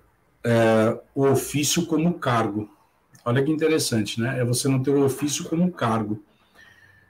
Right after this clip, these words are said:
Eu me lembro quando, estudando a respeito do ministério apostólico, uma das características do apóstolo é ele ter um encontro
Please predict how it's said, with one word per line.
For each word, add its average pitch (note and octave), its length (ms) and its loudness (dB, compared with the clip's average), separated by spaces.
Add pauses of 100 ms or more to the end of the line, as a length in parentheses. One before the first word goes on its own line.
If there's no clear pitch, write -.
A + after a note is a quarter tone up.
(340)
Eu A#2+ 120 0
me C3+ 120 4
lembro D3 380 4
quando, D3+ 400 4
estudando C3+ 520 0
a C3 40 2
respeito C3+ 320 0
do C3+ 60 0
ministério B2+ 440 0
apostólico, B2+ 800 -2
uma C3 220 0
das C3+ 420 2
características C3+ 920 -2
do C3+ 80 0
apóstolo B2+ 640 -2
é - 20 0
ele A#2+ 120 -2
ter C3 200 -4
um C#3 80 0
encontro D3 840 -2